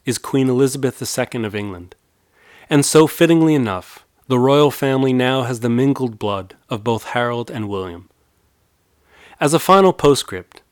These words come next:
Great Britain erected a monument in Bayeux to the soldiers who had died storming Normandy's beaches in World War Two. Beneath it, they left a plaque which reads, "We, once conquered by William, have now set free the conqueror's native land."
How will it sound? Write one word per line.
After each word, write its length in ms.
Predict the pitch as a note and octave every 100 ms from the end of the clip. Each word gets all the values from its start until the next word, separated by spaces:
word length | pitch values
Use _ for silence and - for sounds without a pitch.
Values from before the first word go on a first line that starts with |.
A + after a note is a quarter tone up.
| _ -
Great 300 | D3 E3 -
Britain 340 | D#3 D#3+ D3+
erected 400 | C3 C3 - B2+
a 60 | A#2+
monument 480 | B2 C3+ C3 B2+
in 160 | D#3 A#2+
Bayeux 420 | A#2 A2+ G#2+ G#2
to 140 | - A#2
the 80 |
soldiers 580 | A2+ - B2+ B2+ C3 A#2
who 80 | B2
had 140 | A2+
died 320 | B2 A#2 A#2 G#2+
storming 500 | - B2+ B2 B2+ A#2+
Normandy's 500 | A#2 A#2+ A#2 A2 G#2
beaches 440 | A2 G#2+ - G2+
in 140 | G#2+
World 260 | G#2+ G#2+ G#2
War 160 | G2+ F#2+
Two. 340 | - F#2 F2+ _ _ _ _ _ _ _ _
Beneath 380 | C3+ D3+ E3+ -
it, 220 | D3+ -
they 120 | C#3
left 280 | B2+ C3 -
a 40 | B2
plaque 460 | - G#2+ F#2+ -
which 180 | A#2 -
reads, 480 | A#2 A2 G#2 - - _ _ _ _ _
"We, 420 | C3+ E3 E3+ E3+ - -
once 320 | C3 D#3 -
conquered 420 | - D3 C#3 C3+
by 160 | B2+ A#2+
William, 540 | A#2 G#2+ F#2+ F2+ F2 _ _ _
have 180 | - B2
now 220 | C3+ C3+
set 340 | C3 - C#3+ -
free 300 | - C3+ B2+
the 100 | A#2
conqueror's 600 | - A#2 A2 A2+ G#2 -
native 300 | G#2 G2 F#2+
land." 400 | F#2 F#2 F2+